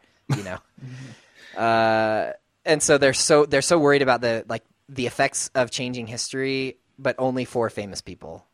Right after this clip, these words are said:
Speaker 1: because they, <laughs> they change history for not famous people all the time. And, uh, but it's, it's totally delightful if you're interested in Spain or Spanish history or,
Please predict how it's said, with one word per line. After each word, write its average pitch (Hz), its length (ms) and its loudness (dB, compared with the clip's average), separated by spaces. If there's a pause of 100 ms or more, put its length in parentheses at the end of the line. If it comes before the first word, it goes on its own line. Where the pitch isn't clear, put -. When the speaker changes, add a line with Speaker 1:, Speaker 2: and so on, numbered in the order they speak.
Speaker 1:
because 101 360 -8
they, 107 120 -6
<laughs> - 280 -8
they - 100 -20
change 143 240 -2
history 127 280 -2
for 110 280 -6
not 98 200 -8
famous 98 220 -14
people 92 220 -18
all 90 160 -14
the 95 80 -14
time. 101 240 -10 (840)
And, 117 120 -4
uh, 107 260 4 (880)
but 143 140 4
it's, - 300 -2
it's - 180 -6
totally 151 300 4
delightful 110 320 -2
if 110 100 -4
you're 107 80 -2
interested 101 320 -8
in 98 80 -12
Spain 95 280 -10
or 92 40 -12
Spanish 92 320 -12
history 90 400 -12
or, 85 320 -14